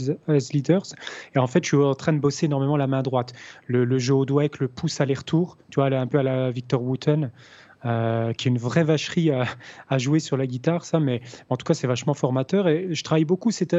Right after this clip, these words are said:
ces aspects de slap, tu vois, les, les jeux un peu à, à la Tim Henson, Ichi Kanito, tous ces guitaristes un peu, euh, nouvelle génération qui intègrent beaucoup le, le, le, les phrasés un peu hip-hop et le phrasé un peu, euh,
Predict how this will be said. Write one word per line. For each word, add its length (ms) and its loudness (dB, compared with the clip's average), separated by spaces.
ces 240 -4
aspects 220 0
de 160 2
slap, 400 0
tu 60 -14
vois, 100 4
les, 160 0
les 120 0
jeux 200 2
un 160 0
peu 240 0
à, 100 -2
à 60 0
la 100 4
Tim 240 0
Henson, 540 2
Ichi 260 -4
Kanito, 640 2
tous 140 -12
ces 180 -4
guitaristes 500 -4
un 60 0
peu, 160 -4
euh, 180 0
nouvelle 260 2
génération 720 0
qui 120 -4
intègrent 420 0
beaucoup 360 -4
le, 200 2
le, 300 0
le, 260 2
les 120 0
phrasés 440 0
un 80 0
peu 320 0
hip-hop 480 0
et 60 0
le 100 -4
phrasé 420 -2
un 120 -2
peu, 340 -2
euh, 340 -2